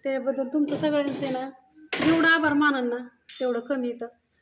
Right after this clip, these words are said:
माझ्या दादांनी मला लय फोन केलं, माझ्या ताईसाहेबांनी मला लय फोन केलं. तुमचं सगळ्यांचं इतकं, इतकं, इतकं मनापासून आभार ना, की तुम्हाला जेवढं धन्यवाद देईन ना तेवढं कमी येतं.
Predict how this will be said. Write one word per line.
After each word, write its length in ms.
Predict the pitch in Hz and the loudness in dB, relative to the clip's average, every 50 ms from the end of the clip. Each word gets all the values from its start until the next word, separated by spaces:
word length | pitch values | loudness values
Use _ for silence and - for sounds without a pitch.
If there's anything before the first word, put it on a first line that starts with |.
| _ _ - | _ _ -8
माझ्या 180 | 240 233 254 | -6 -4 -4
दादांनी 420 | 247 277 277 262 262 254 254 262 262 | -2 -2 -2 -2 -2 -4 -4 -4 -4
मला 180 | 262 254 262 | -4 -4 -4
लय 180 | 254 277 311 320 | -2 0 0 0
फोन 280 | 320 320 302 269 254 247 | 0 0 -2 -4 -4 -2
केलं, 260 | 247 247 247 247 247 | -4 -4 -4 -2 -4
माझ्या 240 | 247 247 240 240 240 247 | -4 -4 -4 -4 -6 -6
ताईसाहेबांनी 500 | 262 262 254 247 240 226 240 233 240 240 | -8 -10 -8 -8 -8 -8 -6 -6 -6 -6
मला 200 | 240 240 240 247 | -6 -6 -6 -4
लय 180 | 262 294 302 | -4 -4 -4
फोन 340 | - 294 - 269 247 240 233 | -4 -6 -8 -8 -6 -6 -8
केलं. 360 | 240 240 233 233 233 233 233 240 _ _ _ _ _ _ _ - - - - - - - - - | -6 -8 -6 -6 -6 -6 -8 -10 _ _ _ _ _ _ _ -8 -8 -8 -8 -14 -16 -14 -10 -4
तुमचं 220 | 277 285 277 302 | -2 -2 -2 -2
सगळ्यांचं 680 | 285 - 339 277 285 320 320 320 311 302 294 294 - 320 | -2 -4 -4 0 2 4 4 6 6 4 4 2 2 2
इतकं, 360 | 320 320 320 320 - - 349 | 4 4 2 2 0 -2 0
इतकं, 320 | 349 339 320 - - 330 330 | 2 2 0 -2 -2 0 0
इतकं 320 | 339 339 339 - 330 311 | 0 0 -2 0 0 2
मनापासून 500 | 330 330 320 277 247 294 294 285 285 269 | 2 2 2 2 0 0 0 -2 -2 -2
आभार 280 | 277 277 247 254 226 220 | -2 -2 -2 -4 -6 -4
ना, 100 | 226 233 247 247 - _ _ _ _ _ _ _ _ - | -6 -6 -8 -10 -16 _ _ _ _ _ _ _ _ -12
की 60 | 240 247 | -6 -4
तुम्हाला 260 | 294 285 285 269 269 | -2 0 0 0 0
जेवढं 300 | 277 311 311 302 294 285 | 2 2 2 2 2 4
धन्यवाद 380 | 311 330 302 285 277 269 262 240 | 6 6 6 6 4 2 0 -2
देईन 260 | 233 277 277 262 247 | -2 -4 -4 -2 -2
ना 100 | 247 247 | -4 -4
तेवढं 300 | 247 269 269 262 262 254 | -2 -2 -2 -2 -2 -4
कमी 240 | 254 262 226 220 214 | -4 -6 -6 -6 -8
येतं. 180 | 214 208 220 | -8 -10 -12